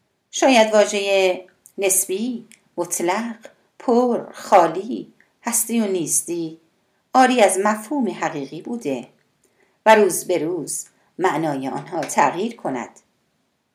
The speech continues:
چون اینها تنها یک مشت واژه بی‌ثبات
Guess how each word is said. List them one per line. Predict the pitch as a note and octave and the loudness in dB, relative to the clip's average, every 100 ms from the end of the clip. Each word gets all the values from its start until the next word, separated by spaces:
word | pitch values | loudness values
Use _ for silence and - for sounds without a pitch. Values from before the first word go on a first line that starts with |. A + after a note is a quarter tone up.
| _ _ - | _ _ -16
چون | - A#3 F#3 - | -4 0 0 -2
اینها | F#3 F#3 D4 E4 F4 - _ _ | -6 -6 -4 -2 -4 -10 _ _
تنها | - D#4+ D4+ D4+ | 0 0 2 0
یک | G#3+ G#3 - | 2 -2 -2
مشت | E3 D3 - C#3+ D#3 | -4 -4 -10 -6 -4
واژه | A#2+ - A#2 E3+ | -4 -6 -12 -14
بی‌ثبات | E3+ C3 - D3 B2+ A#2 F#3+ - | -12 -8 -6 -4 -4 -6 -6 -10